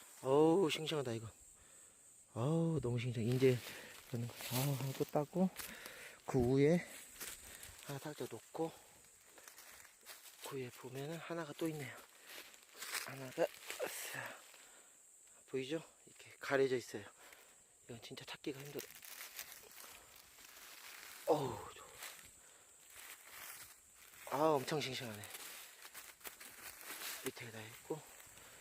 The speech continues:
이것도 밑둥이, 어우, 좋아. 싱싱한데?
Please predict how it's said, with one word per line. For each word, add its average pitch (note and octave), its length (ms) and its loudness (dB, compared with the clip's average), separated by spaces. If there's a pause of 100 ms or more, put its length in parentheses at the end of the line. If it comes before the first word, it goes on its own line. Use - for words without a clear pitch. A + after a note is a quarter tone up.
(200)
이것도 - 280 6 (480)
밑둥이, F3+ 440 4 (420)
어우, - 320 0
좋아. - 260 -10 (720)
싱싱한데? C#3 640 -6